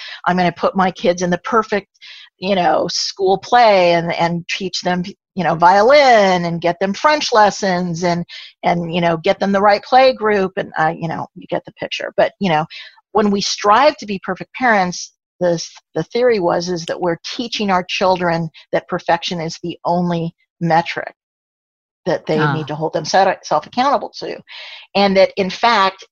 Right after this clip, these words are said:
Speaker 1: that is, leads to anxiety. I mean, we have a, a group of young people who, you know, that's one, that is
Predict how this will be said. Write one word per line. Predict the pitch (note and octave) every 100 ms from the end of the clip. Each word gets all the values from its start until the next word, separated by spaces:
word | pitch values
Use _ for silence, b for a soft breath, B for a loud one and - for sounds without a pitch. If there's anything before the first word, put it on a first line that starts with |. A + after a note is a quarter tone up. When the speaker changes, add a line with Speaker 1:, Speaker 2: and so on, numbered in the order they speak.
| -
Speaker 1:
that | F#3 - - _ -
is, | F3+ F3+
leads | F3+ F#3 E3+
to | - E3+
anxiety. | E3 D#3 D#3+ F#3 F3+ -
I | -
mean, | E3
we | F3 E3+
have | E3+ E3 E3 -
a, | D#3+ - -
a | E3
group | D#3+ F3 F3
of | E3
young | E3 F3
people | F3 - D3+
who, | D#3 D#3 D#3 D#3 - B B B _ -
you | F3 D#3+
know, | D3+ D3 - - -
that's | E3+ F3 -
one, | F3 -
that | F#3+ A3+
is | A#3